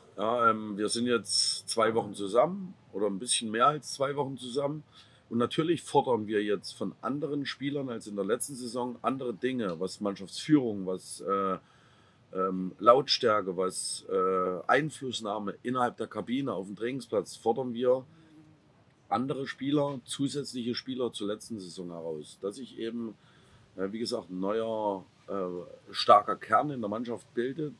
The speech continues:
der schlussendlich in schwierigen Situationen, Situationen auf dem Spielfeld immer wieder einwirken kann. Und da gehört natürlich ein Basti May, ein Marvin Baccalords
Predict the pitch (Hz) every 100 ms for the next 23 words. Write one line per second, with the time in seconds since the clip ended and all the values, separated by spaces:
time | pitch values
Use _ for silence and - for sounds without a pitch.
0 | _ 110 123 127 127 117 - - - 101
1 | 107 120 113 113 104 98 85 _ - -
2 | 143 156 143 120 127 117 120 113 104 98
3 | 92 101 101 92 110 107 104 98 - 120
4 | 101 95 - 143 143 127 143 - - -
5 | - - - 117 123 113 107 90 101 98
6 | 92 78 78 85 85 87 80 - - -
7 | 90 101 95 107 107 120 135 107 131 139
8 | 135 98 98 107 - 104 98 117 131 117
9 | 98 101 101 92 101 117 131 123 120 92
10 | -